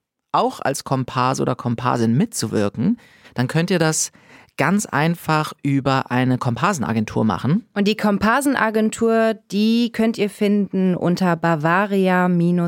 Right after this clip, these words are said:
Speaker 2: Film punkt de. Und vielleicht sieht man den ein oder anderen dann mal in einer Folge. Ich würd weitermachen mit einem dritten Fun Fact.
Speaker 1: Gerne.
Speaker 2: Wir haben diese Woche Daniel gehört.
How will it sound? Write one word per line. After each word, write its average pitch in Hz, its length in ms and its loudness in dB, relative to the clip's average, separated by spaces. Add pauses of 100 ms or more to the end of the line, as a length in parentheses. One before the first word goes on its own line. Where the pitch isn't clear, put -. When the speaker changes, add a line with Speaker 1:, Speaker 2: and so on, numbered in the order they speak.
(140)
Speaker 2:
Film 190 320 0
punkt 180 360 -2
de. 165 440 0 (800)
Und 226 160 0
vielleicht 214 380 -2
sieht 202 240 0
man 262 400 2
den 220 180 0
ein 170 200 2
oder 196 240 2
anderen 180 560 2
dann 214 280 2
mal 151 280 0
in 185 140 -6
einer 202 260 -4
Folge. 165 640 -4 (720)
Ich 190 160 -2
würd 277 280 -2
weitermachen 185 440 0
mit 175 140 0
einem 175 300 2
dritten 165 420 -2
Fun 143 320 -2
Fact. - 500 -4
Speaker 1:
Gerne. 131 440 2
Speaker 2:
Wir 180 220 0
haben 254 580 0
diese 226 340 0
Woche 208 340 0
Daniel 180 580 2
gehört. 143 680 -2